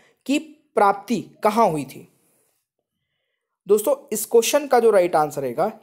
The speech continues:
ये हुई थी दोस्तों कुशीनगर में, यानी कि ए राइट आंसर रहेगा क्वेश्चन नंबर फ़ोर्टी सेवन का। ये आपको याद रखना है,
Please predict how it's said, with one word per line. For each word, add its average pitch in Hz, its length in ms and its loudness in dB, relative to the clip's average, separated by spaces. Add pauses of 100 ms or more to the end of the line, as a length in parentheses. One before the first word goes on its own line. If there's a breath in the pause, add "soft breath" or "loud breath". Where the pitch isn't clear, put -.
ये 202 200 2
हुई 214 200 0
थी 208 100 -8
दोस्तों 160 360 -2 (300)
कुशीनगर 240 520 -2
में, - 200 -18 (300)
यानी 190 220 0
कि 233 340 -8
ए 226 140 6
राइट 220 220 2
आंसर 165 260 -2
रहेगा 135 220 -4 (420 soft breath)
क्वेश्चन 208 260 2
नंबर 262 220 2
फ़ोर्टी 202 380 -4
सेवन 151 360 -2
का। - 260 -20 (200)
ये 180 120 2
आपको 185 280 2
याद 147 140 2
रखना - 220 -18
है, - 120 -20